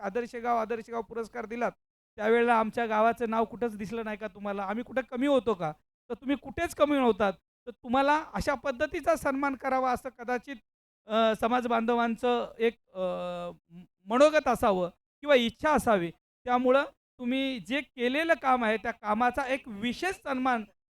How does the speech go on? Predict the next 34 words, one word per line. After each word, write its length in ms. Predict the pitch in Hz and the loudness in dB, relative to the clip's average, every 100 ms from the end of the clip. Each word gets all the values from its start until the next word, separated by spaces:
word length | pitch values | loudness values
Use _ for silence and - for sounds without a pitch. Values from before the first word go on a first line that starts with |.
| _ | _
म्हणून 280 | 220 269 277 | 2 4 4
तुमचा 540 | 277 240 262 247 220 220 _ - | -2 -2 4 4 4 -2 _ -4
येत्या 500 | 220 247 254 240 226 | -2 4 6 6 2
परिषदला, 720 | 233 233 220 220 220 214 196 - | 0 0 2 0 0 0 -2 -6
अ, 340 | 175 180 180 170 - _ _ _ - | -2 0 -2 -4 -10 _ _ _ -4
केला 240 | 226 247 | 4 6
जाणार 320 | 226 208 262 | 6 4 4
आहे. 200 | 233 175 156 _ _ _ _ | 4 2 -2 _ _ _ _
त्यामुळं, 440 | 214 226 233 254 269 _ _ _ _ | -4 2 2 0 -4 _ _ _ _
अ, 240 | 190 202 202 | -4 -4 -4
तुम्ही 180 | 220 240 | -4 -4
कुठल्याही 340 | 240 247 262 | -4 -2 -2
प्रकारचं 440 | 262 220 240 240 247 | 0 -4 -4 -4 -2
वेगळं 260 | 220 226 | 0 2
मनाला 420 | 226 226 226 240 | 2 2 2 2
मानून 380 | 233 202 214 277 | 0 2 4 4
घेऊ 200 | 247 240 | 4 2
नका, 260 | 226 214 208 | 2 -2 -4
की 140 | - | -6
त्या 220 | 220 208 180 | -10 -8 -4
एक 160 | 247 247 _ _ _ _ _ | -4 -4 _ _ _ _ _
आदर्श 340 | 185 208 262 285 | -2 0 0 0
गाव 220 | 269 269 | 0 0
पुरस्कार 480 | 269 262 240 277 262 | 0 -4 -2 -6 -6
जो 200 | 214 254 | -2 -4
काही 320 | 294 294 262 | -2 -4 -2
येणार 280 | 247 294 294 | 0 0 0
आहे, 360 | 285 269 302 - _ _ _ | 2 2 2 -2 _ _ _
म्हणजे 280 | 196 220 240 | -18 -6 -4
ज्या 160 | 220 254 | 0 0
ह्याच्याप्रमाणे 600 | 214 269 277 254 277 269 | 0 -2 0 -2 0 -2
येईल, 340 | 269 285 202 - _ - | 0 -2 -2 -8 _ -10
त्या 80 | |
पद्धतीनं 460 | 240 262 262 254 277 | -4 0 0 -2 -6